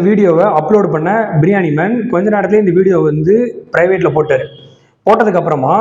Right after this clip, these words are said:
கொஞ்ச நேரம் கழிச்சு ஒரு லைவ் வீடியோ ஒண்ணு வந்தாரு. அந்த லைவ் வீடியோல literally பிரியாணி மேன் ரொம்பவே டிப்ரெஷனா இருந்தாரு அப்படின்னே வந்து சொல்லலாம். ஏன்னா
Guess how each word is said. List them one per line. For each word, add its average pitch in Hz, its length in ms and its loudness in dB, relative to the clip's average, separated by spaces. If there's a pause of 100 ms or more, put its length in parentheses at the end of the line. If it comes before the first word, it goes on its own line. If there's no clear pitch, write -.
(160)
கொஞ்ச 190 200 -2
நேரம் 208 160 -2
கழிச்சு 180 320 -2
ஒரு 175 140 2 (280)
லைவ் 247 300 2
வீடியோ 185 240 2
ஒண்ணு 143 160 -4
வந்தாரு. 143 280 -2 (440)
அந்த 196 160 0 (100)
லைவ் 202 220 2
வீடியோல 139 320 0 (100)
literally 220 380 0 (100)
பிரியாணி 190 400 0
மேன் 196 160 0 (120)
ரொம்பவே 214 380 2 (100)
டிப்ரெஷனா 202 480 -2
இருந்தாரு 147 360 0 (160)
அப்படின்னே 143 320 -2
வந்து 143 180 -2
சொல்லலாம். 120 280 -2 (480)
ஏன்னா 151 180 -2